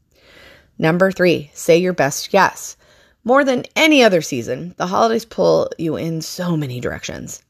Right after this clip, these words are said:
So many people want your time, energy, and attention. Then add in a flare of fomo, you know, fear of missing out. There you are, scrolling through Facebook and see this friend at the ice castles, and that friend at the zoo lights, and another on a horse-drawn carriage ride.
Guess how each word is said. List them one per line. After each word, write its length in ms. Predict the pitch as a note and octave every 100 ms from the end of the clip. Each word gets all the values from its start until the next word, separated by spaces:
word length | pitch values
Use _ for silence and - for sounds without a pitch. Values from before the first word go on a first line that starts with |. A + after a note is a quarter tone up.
| _
So 180 | - F#3
many 160 | B3+ C4+
people 320 | A#3 G3+ G3
want 140 | F3
your 100 | B2+
time, 280 | C#3 D3 D3
energy, 340 | B2+ A#2 C#3 A#2+
and 80 |
attention. 500 | A#2+ A#2+ B2 A2+ - - _ -
Then 180 | F3+ G3+
add 220 | A3 A3+
in 80 | A3+
a 40 |
flare 300 | A3+ B3+ B3
of 80 | A#3
fomo, 540 | - B3+ A3 E3 F#3 _ -
you 140 | A#3
know, 180 | F3+ F3 _
fear 220 | - C3+
of 40 | D3
missing 280 | D#3 C#3+
out. 200 | D3+ - _ _ _ - _ _
There 180 | - A#3
you 100 | A3
are, 280 | G3+ G#3 G3
scrolling 500 | - - D#3+ G3+ G#3+
through 120 | A3+
Facebook 460 | F3+ F3+ - F3 -
and 140 | C#3
see 100 | A#2+
this 220 | D3 -
friend 240 | B2 F#3+ F3
at 80 |
the 80 | -
ice 180 | B4+ C5
castles, 500 | D3+ B2+ F#2 - - _ -
and 140 | D#3 C3
that 140 | B2+
friend 160 | B2 D#3
at 60 |
the 100 | G#3
zoo 180 | A3+ A4+
lights, 400 | G#3 - - - -
and 80 | F3+
another 300 | F3 D#3 F#3
on 100 | G#3+
a 40 |
horse-drawn 360 | G3+ F#3+ - B3+
carriage 240 | A#3 A#4+
ride. 260 | - D#2+